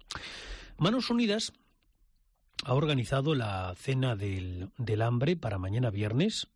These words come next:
organizada por la parroquia de Santo Domingo, en los salones parroquiales en calle Cardenal Quiroga número diecinueve. Será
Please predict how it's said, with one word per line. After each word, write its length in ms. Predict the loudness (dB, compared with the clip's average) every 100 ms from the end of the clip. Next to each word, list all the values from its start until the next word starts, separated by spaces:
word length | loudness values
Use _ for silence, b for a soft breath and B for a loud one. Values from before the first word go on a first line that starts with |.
| _ _ _
organizada 540 | -10 -6 -4 -2 0 -2
por 200 | -2 -4
la 80 | -2
parroquia 360 | -2 -2 -2
de 40 | -2
Santo 260 | -2 0
Domingo, 420 | 2 4 4 4
en 60 | 0
los 100 | -2
salones 380 | -2 -2 -2 -2
parroquiales 680 | -4 -4 -2 2 2 2 -4 b b b b b b b _ _
en 240 | -8 -8
calle 380 | -6 -4 -4 -4
Cardenal 480 | -4 -2 -2 -2 -2
Quiroga 320 | -2 0 0
número 300 | 2 2 2
diecinueve. 440 | -2 -2 -2 -2
Será 320 | 0 2 2